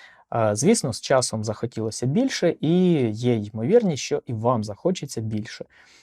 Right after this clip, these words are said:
І якщо так, е, коротко, то, е, середнього рівня програвач — це буде десь п'ятсот доларів, і така ж ціна акустичної системи.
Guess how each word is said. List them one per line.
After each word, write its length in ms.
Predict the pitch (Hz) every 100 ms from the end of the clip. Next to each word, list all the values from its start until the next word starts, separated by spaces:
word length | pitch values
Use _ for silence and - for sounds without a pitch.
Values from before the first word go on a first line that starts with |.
| _ -
І 80 | 139
якщо 440 | 151 - - 131
так, 320 | - 113 -
е, 280 | 117 113 110 -
коротко, 440 | 226 240 - 147
то, 460 | - 151 139 123 107 _ _ _ _ _ 120
е, 180 | 117
середнього 480 | 107 147 147 117 107
рівня 300 | 123 117 107
програвач — 600 | 104 110 113 117 110 98
це 140 | - 117
буде 260 | 110 107
десь 240 | 107 104 -
п'ятсот 380 | - 135 240 208
доларів, 520 | 190 185 170 143 147
і 400 | 175 180 135 110 104 _ _ _ _ _ -
така 280 | 123 - 147
ж 100 | -
ціна 420 | 113 113 139 131
акустичної 680 | 135 123 - 123 - 113 113
системи. 540 | - - - 113 -